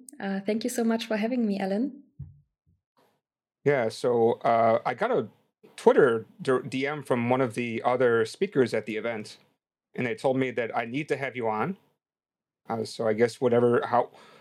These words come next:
Speaker 2: you, you know, you got me on the edge of my seat for your presentation. So it's, it seems it's so good that people,
Speaker 1: <laughs>
Speaker 2: while at the event,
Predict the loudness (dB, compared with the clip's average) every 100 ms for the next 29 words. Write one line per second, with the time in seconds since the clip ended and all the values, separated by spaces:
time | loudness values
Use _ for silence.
0 | _ -8 -8 -6 -4 -2 -2 -2 -2 -4
1 | -4 -2 -4 -4 -8 0 4 6 4 -2
2 | -4 -2 0 0 0 0 -4 -4 -4 -8
3 | -8 -6 -6 -6 -14 -8 -8 -8 -4 -4
4 | 0 0 0 0 0 4 4 6 6 4
5 | 0 -4 -2 -2 0 -4 -6 -12